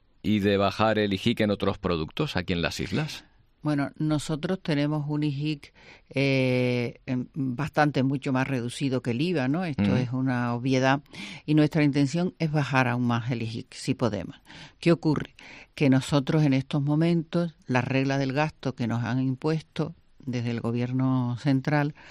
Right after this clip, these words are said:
Speaker 2: nos obliga a incrementar el presupuesto solo en un dos coma sesenta y ocho por ciento, es decir, eh, trescientos dos millones.
Speaker 1: Ujú.
Speaker 2: O sea,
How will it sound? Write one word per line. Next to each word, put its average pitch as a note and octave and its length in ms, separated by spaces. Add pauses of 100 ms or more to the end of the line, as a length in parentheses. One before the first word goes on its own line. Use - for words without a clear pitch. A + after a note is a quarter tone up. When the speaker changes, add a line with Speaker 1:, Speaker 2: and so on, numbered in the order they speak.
(320)
Speaker 2:
nos C3+ 240
obliga D3+ 500 (320)
a C#3 140
incrementar B2+ 600
el C3+ 100
presupuesto D3+ 720
solo D#3 320
en D3 120
un C#3 200
dos C#3+ 200
coma D3+ 320
sesenta C3 500
y B2+ 60
ocho C3 240
por B2 120
ciento, A2+ 420
es A#2 100
decir, B2 340 (680)
eh, C3 140
trescientos C#3 600
dos B2+ 120
millones. G2+ 460 (220)
Speaker 1:
Ujú. F#2+ 100
Speaker 2:
O - 20
sea, A#2+ 200